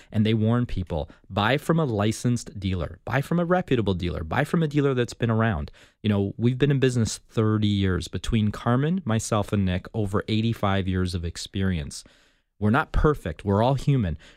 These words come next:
but we're not gonna purposely or intentionally put you in the wrong situation. And, and that's the key. And we disclose everything about our vehicles. Yeah, if there's a bumper painted or a fender painted because of a scratch, we're gonna tell you about it.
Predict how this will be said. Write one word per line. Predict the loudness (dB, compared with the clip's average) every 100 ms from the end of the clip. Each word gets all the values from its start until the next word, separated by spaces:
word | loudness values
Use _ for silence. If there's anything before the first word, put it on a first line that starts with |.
| -2
but | 0
we're | 2
not | 2 2
gonna | 0 0
purposely | 2 4 2 2 0 2 2
or | 2
intentionally | 0 -2 -2 0 0 0
put | 0 0 2
you | 0
in | 0
the | 0
wrong | 0 2 2 0
situation. | -2 -4 -2 0 -2 -4 -6
And, | -4 -4
and | -2 0
that's | 0 -2
the | -4
key. | -2 -2 -2
And | -2
we | 0
disclose | 0 -2 0 0 0 -4 -12 -6
everything | -2 0 -2 0 0
about | 0 0
our | 0
vehicles. | 0 -2 -2 -4 -2
Yeah, | -2
if | 0
there's | 0 0
a |
bumper | 0 0 0 0 0
painted | 0 0 0 0
or | -2
a | -4
fender | -6 -4 -2 -2
painted | -2 -2 -2 -6
because | -4 -4 -4
of |
a | -6
scratch, | -8 -6 -6 -8 -12 -20 _ -4
we're | 0
gonna | 2 2
tell | 0
you | 0 0
about | -2 -4
it. | -6